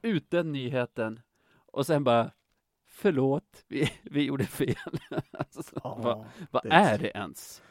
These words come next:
Speaker 2: Ja, det är förkastligt. Fy fan vad de sket i det blå skåpet, alltså. Oj, oj,
Speaker 1: Ja.
Speaker 2: oj.
Speaker 1: Om, det som gör att de bara ligger tre här på min lista, det är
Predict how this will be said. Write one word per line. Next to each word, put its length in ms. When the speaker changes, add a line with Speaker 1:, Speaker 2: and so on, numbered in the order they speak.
Speaker 2:
Ja, 100
det 200
är 60
förkastligt. 680
Fy 120
fan 540
vad 140
de 140
sket 380
i 80
det 80
blå 180
skåpet, 420
alltså. 280
Oj, 460
oj, 300
Speaker 1:
Ja. 200
Speaker 2:
oj. 240
Speaker 1:
Om, 340
det 180
som 120
gör 100
att 100
de 100
bara 240
ligger 200
tre 280
här 140
på 140
min 180
lista, 420
det 340
är 600